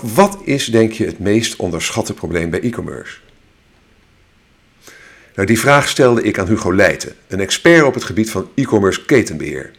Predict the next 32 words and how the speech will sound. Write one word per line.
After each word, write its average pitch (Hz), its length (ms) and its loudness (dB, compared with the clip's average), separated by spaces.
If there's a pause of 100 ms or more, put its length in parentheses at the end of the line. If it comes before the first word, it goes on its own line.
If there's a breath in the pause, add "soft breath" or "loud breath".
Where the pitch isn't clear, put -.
(360 loud breath)
Als - 140 -4
jij 101 320 4
verantwoordelijk 101 580 2
bent 82 180 0
voor 87 120 -4
een 85 80 -8
e-commerce 80 420 -4
project, 85 400 -2 (540 soft breath)
luister 90 420 2
dan 82 200 -4
zeker 85 380 -2
verder. 85 380 -8 (600 loud breath)
Want 104 260 2 (360 soft breath)
Hugo 160 280 4
heeft 104 260 0
een 95 120 -8
aantal 92 380 -4
waardevolle 139 460 2
tips 95 320 2
om 127 180 2
je 110 120 0
e-commerce 98 420 -2
activiteiten 85 600 -6
te - 120 -10
verbeteren. 117 480 0 (1600 loud breath)
Hugo 160 300 4
Leijten 170 480 4
is 123 360 2
eigenaar 135 420 2
van 98 300 -2
e-commerce 143 380 2
dienstverlener 92 600 2